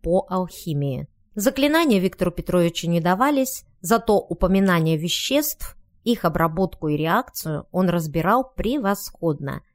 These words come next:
даже если ртуть маскировали таинственным названием «Красный лев». За ужином землянин вдруг вынырнул из восторга новым миром и пригласил её вместе перекусить завтра после восьмой лекции.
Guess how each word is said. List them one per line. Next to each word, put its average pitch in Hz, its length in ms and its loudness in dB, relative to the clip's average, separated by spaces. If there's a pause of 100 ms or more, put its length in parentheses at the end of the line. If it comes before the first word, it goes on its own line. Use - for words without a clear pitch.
(120)
даже 247 300 2
если 226 260 2
ртуть 208 420 -2
маскировали 175 640 0
таинственным 151 760 -2
названием 170 580 0
«Красный 160 600 -4
лев». 147 400 -4 (420)
За 175 200 2
ужином 240 400 4
землянин 196 480 4
вдруг 185 220 -2
вынырнул 175 540 4
из 160 120 -2
восторга 180 540 0
новым 160 340 0
миром 240 280 2
и - 140 -6
пригласил 233 600 2
её 190 200 4
вместе 233 480 0
перекусить 180 680 -2
завтра 214 340 -2
после 156 280 -6
восьмой 175 400 0
лекции. - 640 -4